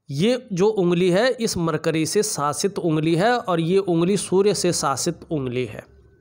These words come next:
और यहाँ पे आपकी ये फिंगर, लिटिल फिंगर जिसे कहते हैं, रिंग फिंगर की तरफ झुकाव लिए हुए है।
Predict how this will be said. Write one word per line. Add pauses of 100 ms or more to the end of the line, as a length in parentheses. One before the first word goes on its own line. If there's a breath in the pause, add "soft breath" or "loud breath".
(1080 loud breath)
और
यहाँ
पे
आपकी (640)
ये
फिंगर, (840)
लिटिल
फिंगर
जिसे
कहते
हैं,
रिंग
फिंगर
की
तरफ
झुकाव
लिए
हुए
है।